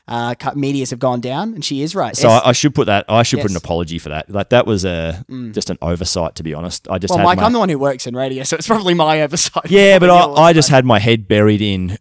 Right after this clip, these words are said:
Speaker 2: who I s-, who I see
Speaker 1: Yeah.
Speaker 2: on a, on a weekly basis and who I've seen over a ten-year period and how that's changed. And
Speaker 1: Mm.
Speaker 2: Ness is a hundred percent <laughs> right.
Speaker 1: Yes.
Speaker 2: The radio, um,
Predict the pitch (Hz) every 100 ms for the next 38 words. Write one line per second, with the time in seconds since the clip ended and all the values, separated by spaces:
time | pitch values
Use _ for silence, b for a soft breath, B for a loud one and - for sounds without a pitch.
0 | - 117 113 107 95 - - - 127 117
1 | 110 - - 104 82 87 - 131 107 98
2 | 95 101 92 82 92 - 92 82 82 85
3 | 82 87 76 92 78 - 85 90 - 92
4 | 90 85 - 98 92 92 90 - 110 110
5 | 92 87 85 - - 98 135 147 - 95
6 | 92 104 110 104 98 104 98 110 95 90
7 | - - 95 95 90 - - 185 - 165
8 | 135 - - 110 - - - 101 95 101
9 | 101 98 95 90 90 _ _ _ _ _
10 | 85